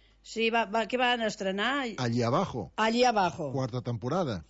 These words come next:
Speaker 1: Sí, quarta temporada de Allí ba-, de Allí abajo, però també me cansa.
Speaker 2: Que és el bateig, i la, i tot, tothom ha criticat, ja vaig veure els comentaris, que la Maria León s'ha tallat el cabell
Speaker 1: Ah.
Speaker 2: i no li queda gota bé.
Speaker 1: No li queda bé.
Speaker 2: No, però és que horrible,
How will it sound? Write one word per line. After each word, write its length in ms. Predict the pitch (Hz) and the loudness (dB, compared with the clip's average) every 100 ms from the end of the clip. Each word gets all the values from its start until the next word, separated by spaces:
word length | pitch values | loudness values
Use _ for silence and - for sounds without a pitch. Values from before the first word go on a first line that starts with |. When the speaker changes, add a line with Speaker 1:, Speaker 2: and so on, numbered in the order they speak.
| - | -18
Speaker 1:
Sí, 200 | - 175 | -12 -10
quarta 360 | - 220 247 240 | 0 2 4 0
temporada 440 | 226 214 220 226 220 | -2 -4 0 2 2
de 120 | 220 | 2
Allí 180 | 214 202 | 2 2
ba-, 220 | 180 170 | 0 -2
de 140 | 190 202 | -4 -4
Allí 140 | 196 | -2
abajo, 300 | 196 175 175 | -2 -4 -4
però 100 | 196 220 | -4 0
també 260 | 233 254 262 247 - - | 2 4 2 0 -16 -8
me 140 | 220 240 | -4 0
cansa. 520 | 214 180 160 170 175 - - | 2 0 0 -4 -4 -8 -10
Speaker 2:
Que 100 | 117 | -6
és 80 | 104 | -4
el 80 | 107 | -4
bateig, 400 | 107 147 143 - | -2 -2 -2 -2
i 80 | 104 | -2
la, 220 | 104 104 104 104 104 | -2 0 -2 -2 -4
i 80 | 104 | -4
tot, 200 | 120 110 - | -4 -6 -8
tothom 320 | - 117 127 | -8 -2 0
ha 60 | 127 | 0
criticat, 460 | 123 110 113 123 117 | -4 -4 -2 -2 -2
ja 80 | 107 | -2
vaig 80 | 101 | -2
veure 160 | 104 | -4
els 80 | 98 | -4
comentaris, 560 | 110 107 117 113 143 - - - - - - | -6 -4 -2 -2 -4 -6 -16 -20 -20 -20 -12
que 80 | 98 | -6
la 640 | 98 98 95 92 92 92 | -4 -2 -2 -4 -4 -2
Maria 220 | 95 104 104 | -2 0 0
León 220 | 120 120 | 2 0
s'ha 80 | 104 | -4
tallat 300 | - 95 95 | -6 -6 -6
el 60 | 90 | -4
cabell 320 | 123 139 170 - | 0 0 -2 -4
Speaker 1:
Ah. 280 | 220 233 247 - _ - | -2 0 0 -6 _ -6
Speaker 2:
i 120 | 127 | -2
no 80 | 104 | -2
li 80 | 95 | -2
queda 220 | 95 85 | -4 -6
gota 160 | 76 - | -8 -8
bé. 100 | 196 | -4
Speaker 1:
No 120 | 208 | -2
li 80 | 208 | 0
queda 220 | 208 185 | 0 2
bé. 140 | 156 127 | 2 0
Speaker 2:
No, 220 | 110 98 | -4 -4
però 160 | 95 101 | -4 -4
és 80 | - | -4
que 120 | - | -4
horrible, 340 | 110 95 69 | -2 -2 -6